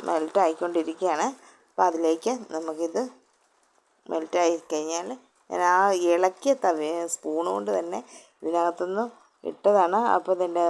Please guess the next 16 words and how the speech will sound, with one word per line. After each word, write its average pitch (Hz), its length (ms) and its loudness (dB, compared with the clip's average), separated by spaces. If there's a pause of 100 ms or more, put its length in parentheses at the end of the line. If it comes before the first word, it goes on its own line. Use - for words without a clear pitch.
(100)
കണ്ടോ 160 220 0 (600)
ആ 160 60 0 (180)
കളർ, 165 320 6 (200)
നല്ല 208 260 4 (100)
കളറാണ്, 214 560 4
നല്ല 180 160 -2 (100)
സ്മെല്ലുമാണ്. 175 720 -2 (380)
നമ്മൾ 196 160 0 (160)
വേറെ 202 260 4 (220)
സ്മെല്ല് 202 420 -2
ചേർക്കണമെന്നില്ല, 190 720 0 (460)
ഇതിന് 202 260 2
തന്നെ 214 340 2
നല്ലൊരു 185 380 2
സ്മെല്ലാണ്. 165 560 -2 (440)
അപ്പോൾ 196 180 2